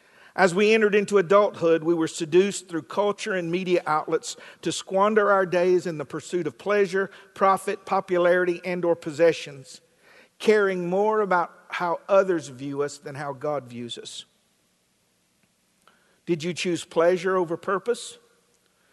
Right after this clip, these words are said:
Wealth over true riches? The temporal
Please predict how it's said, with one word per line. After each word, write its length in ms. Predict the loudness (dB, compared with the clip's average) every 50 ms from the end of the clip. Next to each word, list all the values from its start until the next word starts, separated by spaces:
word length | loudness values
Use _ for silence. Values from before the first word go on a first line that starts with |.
| _ _ _ _ -20 _ _
Wealth 400 | -2 0 2 4 4 2 0 -4
over 200 | -6 -4 -4 -6
true 320 | -8 -8 -6 -2 -2 0 2
riches? 600 | 2 0 0 -2 -6 -10 -10 -10 -10 -14 -16 -16 -20 _ _ _ _ _ _ _ _ _ _ _ _ _ _ _ _ _ _ _ _ _ _
The 80 | -14
temporal 640 | -12 _ -6 -4 -4 -4 -6 -6 -4 -4 -4 -6 -8